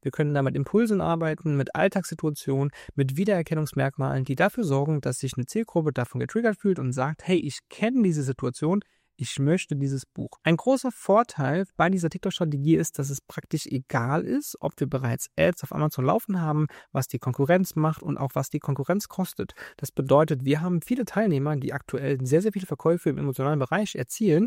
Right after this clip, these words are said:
einfach aufgrund der Situation, dass sie sagen, „Okay, mein Buch kostet zweiundzwanzig Euro neunzig, vierundzwanzig Euro neunzig und wir haben hier eine Marge von zehn, zwölf, dreizehn Euro, die pro Sale reinkommt.“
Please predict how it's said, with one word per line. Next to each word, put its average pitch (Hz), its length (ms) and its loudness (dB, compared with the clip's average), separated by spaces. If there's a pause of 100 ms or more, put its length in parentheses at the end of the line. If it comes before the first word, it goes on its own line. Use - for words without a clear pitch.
(140)
einfach 196 420 4
aufgrund 151 460 0
der 135 80 0
Situation, 147 680 -2 (300)
dass 165 160 2
sie 247 80 -2
sagen, 151 380 2
„Okay, 151 240 0
mein 135 200 0
Buch 156 140 -2
kostet 135 420 -4
zweiundzwanzig 165 720 -2
Euro 135 160 0
neunzig, 139 480 0
vierundzwanzig 160 600 -2
Euro 139 180 0
neunzig 135 460 2 (340)
und 139 320 0
wir 139 120 2
haben 180 100 2
hier 196 80 4
eine 156 100 4
Marge 143 340 0
von 135 220 -4
zehn, 180 320 2
zwölf, 147 400 0
dreizehn 151 460 -2
Euro, 156 420 2 (140)
die 131 80 -4
pro - 260 -4
Sale 160 240 0
reinkommt.“ 151 520 0